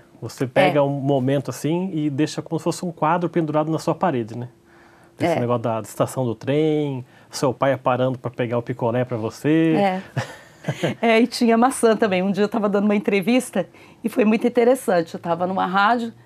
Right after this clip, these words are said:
Speaker 2: e aí falando um pouco da vida. Aí o rapaz falou qual que era a maior lembrança que eu tinha. Eu falei do trem. Mas tinham também as maçãs que se vendiam lá. Então, vinham três maçãs
Speaker 1: <laughs>
Speaker 2: numa redinha de plástico, toda furadinha. E maçã, à época,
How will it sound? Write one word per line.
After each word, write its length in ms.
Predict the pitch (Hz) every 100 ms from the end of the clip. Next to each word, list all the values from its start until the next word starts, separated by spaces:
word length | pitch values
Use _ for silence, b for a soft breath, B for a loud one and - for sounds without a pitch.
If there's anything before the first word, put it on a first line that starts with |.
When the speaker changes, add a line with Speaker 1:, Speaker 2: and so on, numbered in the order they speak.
| b b b b b -
Speaker 2:
e 100 | 240
aí 100 | 247
falando 300 | 269 269 277
um 40 |
pouco 220 | 269 254
da 180 | 254 269
vida. 380 | 226 185 165 160 - _ b b b -
Aí 280 | 170 170 208
o 20 |
rapaz 400 | 202 196 208 -
falou 240 | 202 208
qual 280 | 214 233 226
que 140 | 233 269
era 180 | 247
a 60 | 247
maior 300 | 226 226 233
lembrança 380 | 262 220 226 -
que 60 | 302
eu 60 |
tinha. 200 | - 381
Eu 40 | 349
falei 220 | 302 302
do 100 | 359
trem. 300 | - 131 131 b b b 190
Mas 140 | 208
tinham 220 | - 254
também 240 | 247 208 226
as 80 | 220
maçãs 440 | 247 - 220 208
que 120 | 185
se 100 | -
vendiam 440 | 185 190 175 190 185
lá. 100 | 143
Então, 180 | 143 180
vinham 240 | 185 196
três 380 | - 233 247 262
maçãs 460 | 175 151 196 220
Speaker 1:
<laughs> 20 | 220
Speaker 2:
numa 140 | 226
redinha 580 | 226 196 - 202 233 220
de 100 | -
plástico, 540 | 185 175 190 - 247 B B -
toda 280 | 240 240 269
furadinha. 580 | 262 269 226 165 - -
E 80 | 294
maçã, 640 | 320 247 - - 254 262 -
à 160 | 165 160
época, 460 | 196 196 - -